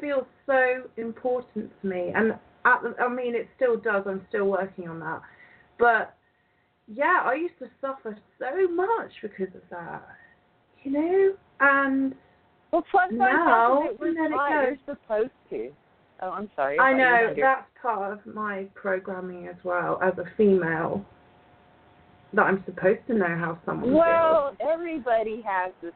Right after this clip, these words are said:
Speaker 2: suffering program. It's just colored a different way. It's not, um, none of this is like, you know, really do women get programmed differently than men? Yeah, but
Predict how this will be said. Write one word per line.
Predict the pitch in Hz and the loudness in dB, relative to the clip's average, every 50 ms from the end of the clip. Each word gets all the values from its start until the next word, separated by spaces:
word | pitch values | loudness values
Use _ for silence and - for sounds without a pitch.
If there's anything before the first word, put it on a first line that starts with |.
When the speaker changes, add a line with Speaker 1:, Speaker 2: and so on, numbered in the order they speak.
| _ - | _ -8
Speaker 2:
suffering | 151 147 - _ - 139 135 131 127 - - | -8 -8 -8 _ -18 -16 -16 -16 -16 -12 -10
program. | 127 120 117 117 113 110 110 107 107 110 113 113 - - | -10 -10 -10 -10 -14 -16 -16 -16 -16 -16 -16 -14 -8 -6
It's | 165 170 170 - - - | -6 -6 -6 -8 -4 0
just | 196 185 180 190 185 _ _ _ - - - | 2 4 4 2 0 _ _ _ -20 -12 -4
colored | - 160 151 156 156 156 151 | -2 0 2 2 0 0 -2
a | 143 131 | -2 -4
different | 139 139 - - 135 - - | -4 -6 -8 -10 -12 -10 -8
way. | 120 120 117 117 113 113 113 113 113 - - | -4 -2 -2 -2 -2 -2 -4 -4 -6 -6 -4
It's | 151 175 175 - - | -4 -4 -4 -4 -4
not, | 185 170 165 160 151 - - | 0 2 2 2 2 2 0
um, | 147 147 139 - - | -2 -4 -4 -4 -2
none | 185 208 220 233 | 0 2 2 2
of | 240 233 220 | 2 2 2
this | 214 202 196 - - | 2 2 2 0 -4
is | 165 160 - | -6 -2 2
like, | 147 143 147 147 147 - - _ _ _ _ _ _ _ _ _ _ _ _ _ _ _ _ _ _ | 4 6 6 6 4 2 0 _ _ _ _ _ _ _ _ _ _ _ _ _ _ _ _ _ _
you | 165 180 180 | 0 2 4
know, | 165 165 156 156 156 151 151 147 - - | 4 4 4 4 4 4 2 2 0 -2
really | 131 147 160 180 196 196 190 185 185 185 175 175 175 160 | -2 0 2 2 2 4 4 4 4 4 2 2 0 -2
do | 165 165 156 156 156 151 151 147 139 - - | -4 -4 -2 -2 -2 -2 -2 -4 -4 -4 -2
women | 143 147 151 151 156 156 151 151 | 0 0 0 0 0 -2 -2 0
get | 147 147 143 127 - _ | 2 2 2 2 0 _
programmed | 151 143 139 143 147 139 139 139 117 | 0 0 0 0 -2 -6 -6 -2 -2
differently | 127 131 - - 131 - - 131 127 127 | 0 -2 0 0 -2 0 2 4 4 4
than | 123 127 120 127 | 4 2 -2 -4
men? | 123 120 120 127 139 | -4 -6 -4 -2 0
Yeah, | - - - 175 320 | 0 2 4 4 4
but | 277 - - - | 4 2 0 0